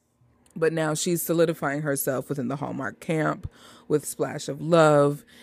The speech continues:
and Nikki and Nora. And now she has this one. So I feel like they're putting her in the Hallmark roster and she's moving into our small town. So I'm, I'm finna, I'm, I'm fine to go to her house and have a plate. You know what I'm saying?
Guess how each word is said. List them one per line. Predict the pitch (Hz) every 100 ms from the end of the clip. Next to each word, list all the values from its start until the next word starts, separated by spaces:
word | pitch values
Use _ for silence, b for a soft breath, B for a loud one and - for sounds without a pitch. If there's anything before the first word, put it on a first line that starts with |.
| B
and | 156 151
Nikki | 143 - 143 135
and | 135
Nora. | 170 165 151 151 139 135 - B B
And | 156
now | 139 123
she | 147 151 147
has | 135 131
this | 156 160 -
one. | 160 151
So | 160
I | 139
feel | 139 170 156
like | 143
they're | 147 143
putting | - 151 147
her | 147
in | - 143
the | 143
Hallmark | 156 - 143 - -
roster | 165 156 156 - - 82 - B B B
and | 156
she's | 151 151
moving | 151 147 143
into | 139 139 -
our | 139 143
small | 143 113 -
town. | 185 175 147 69 - - B B B B B
So | - - 170 151 147 135
I'm, | 95 190 254
I'm | 196 330
finna, | - 381 349 302
I'm, | 226 381 381
I'm | 226 359
fine | - 277 247
to | 214
go | 196 202
to |
her | 202 196
house | 190 185 196 233
and | 214
have | 208 175
a |
plate. | 175 - 170 185 -
You |
know | 240
what | 247
I'm | 254
saying? | 247 269 277 285